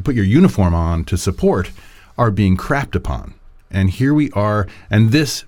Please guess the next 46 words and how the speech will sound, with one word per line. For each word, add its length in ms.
president 600
and 180
this 200
administration 580
in 80
this 140
current 240
moment 360
in, 140
in 220
U 180
S 140
history 500
will 120
be 120
looked 320
upon, 320
if 100
we 80
should 180
survive 540
this 160
as 140
a 40
species, 460
will 80
be 100
looked 220
upon 300
as 200
a 120
stain 960
of 240
some 220
of 40
the 80
worst 600
stuff 480
we 120
ever 260
were 380
in 60
our 180
entire 400
history. 460
Right 40